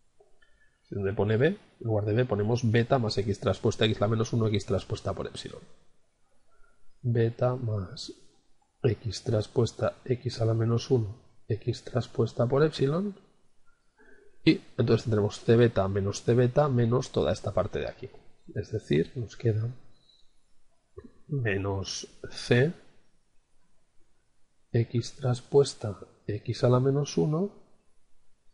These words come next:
X traspuesta por epsilon. Bueno,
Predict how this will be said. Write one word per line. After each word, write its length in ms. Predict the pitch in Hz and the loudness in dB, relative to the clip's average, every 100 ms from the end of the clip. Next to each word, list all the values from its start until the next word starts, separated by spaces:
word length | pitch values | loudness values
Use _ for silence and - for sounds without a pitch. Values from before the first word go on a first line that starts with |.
| - _ - - - - | -20 _ -20 -20 -20 -4
X 380 | 123 113 117 - | 0 0 0 -2
traspuesta 640 | 120 107 - 113 104 - 107 | -2 -2 -2 -4 -2 -4 -4
por 140 | - | -6
epsilon. 440 | - - 95 175 - - - - - - - - - - _ - | -8 -14 -12 -12 -14 -20 -20 -20 -20 -20 -20 -20 -20 -20 _ 0
Bueno, 300 | 156 143 | 2 2